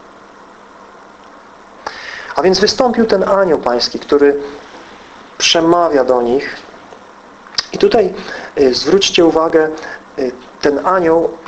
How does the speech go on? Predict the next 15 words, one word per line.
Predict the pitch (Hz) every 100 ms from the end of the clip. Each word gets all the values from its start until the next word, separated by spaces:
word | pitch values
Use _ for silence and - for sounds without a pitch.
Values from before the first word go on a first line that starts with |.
| - - - - - - - - - - -
mówi, | 160 156 151 156 - - - - - - - - - - - - -
y, | 135 123 123 123 - - - - - - - 1017 - - - - - - - - - -
czy | - 156
czytamy | - 170 180
tutaj | 156 143
raczej | 131 131 139
o | 135
nim, | 131 143 147 - - - - -
że | 143 143
ten | 147 147
anioł | - 180 180 175 - -
wystąpił, | - - 156 - 190 196 190 180 175 170 - -
wstąpił | - - 190 190 185 131 147 151 151
z | 143 143
Gilgal | 143 208 196 170 165